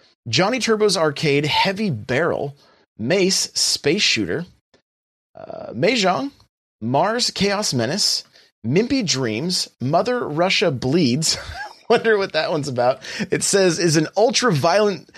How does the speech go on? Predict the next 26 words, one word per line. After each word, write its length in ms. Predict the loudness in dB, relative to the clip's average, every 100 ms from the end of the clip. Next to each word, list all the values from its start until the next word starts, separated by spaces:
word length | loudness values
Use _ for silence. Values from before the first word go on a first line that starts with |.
| -20 _
co-op 640 | 0 2 4 4 2 0
brawler, 680 | -6 -2 2 4 4 2 -2 -8 -20 -18 -4
um, 320 | -2 0 -4 -10 _ 2
overflowing 880 | 2 4 0 -2 -2 2 2 2 0
with 140 | 0
unmistakable 920 | 0 -2 0 2 0 0 -4 -2 -2 0
style 640 | 0 0 0 2 0 0
and 160 | -2 -2
unforgettable 1040 | -2 -2 -2 -6 -6 0 0 0 0 -2
brutal 680 | -4 -8 -2 2 2 2 -2
action 560 | -2 -2 0 0 -2 -4 -12 -16
for 200 | 0 0
up 80 | 2
to 100 | -2
four 340 | 0 2 2
<laughs> 0 |
players 560 | 0 0 2 2 0 0
at 80 | 0
once." 420 | 2 2 0 -2
So 380 | 0 2 2 -4 -12 -14 -2
there 260 | 2 4 2
you 60 |
go. 320 | 2 2 2 -4 -12 _ _ _ _ _ _ -2
Rockets, 460 | 2 2 2 -2
Rockets, 460 | 2 2 2 0 -2
Rockets, 640 | 0 0 0 -4 -6 -8